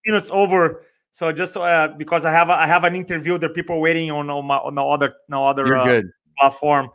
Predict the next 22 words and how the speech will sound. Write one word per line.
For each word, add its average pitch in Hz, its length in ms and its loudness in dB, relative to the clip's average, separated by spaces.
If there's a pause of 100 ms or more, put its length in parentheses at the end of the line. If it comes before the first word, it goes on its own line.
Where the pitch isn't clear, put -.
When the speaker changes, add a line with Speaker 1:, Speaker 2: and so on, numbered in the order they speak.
Speaker 1:
So 147 520 2 (360)
I 147 60 -2
hope 180 180 2
this 180 140 -2
is 156 80 -4
valuable, 165 340 2
buddy. 165 180 2
Thanks 180 300 -2
so 175 140 -4
much 170 320 -2
for, 160 300 -4
uh, 143 180 2
Speaker 2:
Yeah. 131 200 4 (400)
Speaker 1:
for, 156 320 -2
for 156 180 -4
the 147 180 0
tool. 165 500 0 (100)
I 143 80 2
appreciate 160 640 -2
you 147 60 -12
very 156 220 2
much. 156 460 -2